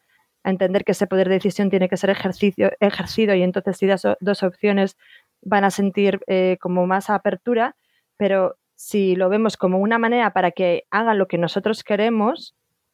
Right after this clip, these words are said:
no va a funcionar porque lo huelen. O sea, eso lo, lo huelen. Entonces, saber que si tú das dos opciones,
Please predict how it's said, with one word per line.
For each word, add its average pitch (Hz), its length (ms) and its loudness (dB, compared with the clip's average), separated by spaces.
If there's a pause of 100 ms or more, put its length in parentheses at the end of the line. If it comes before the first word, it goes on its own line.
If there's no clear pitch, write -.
no 202 160 -2
va 190 80 0
a 180 40 -2
funcionar 180 400 0
porque - 200 -4
lo 156 80 4
huelen. 151 360 0 (600)
O - 100 -4
sea, - 180 -4
eso 135 240 0
lo, 135 140 -2
lo 156 160 0
huelen. 151 340 -2 (200)
Entonces, 180 440 0
saber 214 320 0
que 254 300 0
si - 160 -2
tú 214 80 -4
das 262 160 2
dos 302 160 0
opciones, 294 600 -2